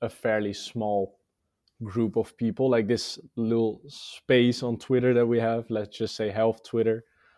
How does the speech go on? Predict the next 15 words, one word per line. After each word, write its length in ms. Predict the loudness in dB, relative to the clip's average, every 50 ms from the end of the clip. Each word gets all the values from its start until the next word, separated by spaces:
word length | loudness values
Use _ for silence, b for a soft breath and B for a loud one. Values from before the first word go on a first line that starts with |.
| b b b _
Um, 500 | -2 0 2 2 2 2 0 -2 -4 -8 -12 _ _ _ _ _ _ _ _ _
but 260 | 6 6 8 6 4 2
I 80 | 0 2
think 380 | 4 4 4 4 2 0 0 0
it 120 | 4 6
is 200 | 6 6 6 4
growing 500 | -2 0 2 4 4 4 4 2 0 0
though. 240 | 0 0 0 0 -2
So 480 | -6 -4 -2 0 2 2 2 0 -2 -6 _ _ _ _ _ _ _ _ _ _ 0
I'm 180 | 0 2 2 2
looking 240 | 0 0 0 -4 -8
forward 420 | -4 0 0 0 0 0 -4 -4
to 320 | -4 -2 0 0 -2 -2 -6 -10 _ _ _ _ _ _ _ _ _
seeing 480 | -16 -8 -4 -2 -2 -2 -2 -2 -4 -4
more 400 | -2 -2 0 0 0 -2 -4